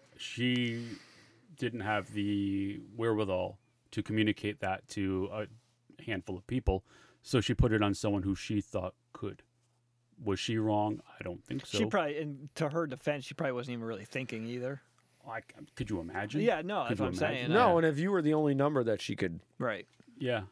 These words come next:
Speaker 1: I don't, I don't know if I would have done any different or any better in her position. But imagine a world where she told me what happened and I didn't communicate that the way that I had.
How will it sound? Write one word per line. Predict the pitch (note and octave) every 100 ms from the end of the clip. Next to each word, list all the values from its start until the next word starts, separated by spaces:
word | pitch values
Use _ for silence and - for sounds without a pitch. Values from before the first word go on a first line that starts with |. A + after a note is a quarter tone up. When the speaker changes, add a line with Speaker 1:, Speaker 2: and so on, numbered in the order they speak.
| _
Speaker 1:
I | A#2
don't, | B2+ A#2
I |
don't | C3 C#3
know | B2+
if | A#2+
I | A#2+
would | A#2+
have | A#2+ A2+
done | A#2
any | A#2 A#2
different | G#2+ B2 B2+ F#2
or | G2+
any | A2 A2+
better | G#2+ G#2 F#2+
in | F2
her | F2+
position. | - F2 F#2+ - F#2+ F#2 - _ _ _ _ _ _
But | G#2 G2+
imagine | A2 A#2 A2+ A2+
a |
world | G#2 G#2+ A2 G2+
where | G#2+
she | G2 G#2
told | - A2+ G#2+
me | G2
what | F#2+ F#2+
happened | G#2 G#2 G2+ F#2+ F2+ - -
and | F#2
I | F#2
didn't | F2+ F#2+ F#2 -
communicate | G2+ G2 F#2+ - - -
that | F2+ D#2+ - _ _ _ _ -
the | F#2
way | F#2
that | E2+ D2
I | D#2
had. | F2+ F2+ D2+ F2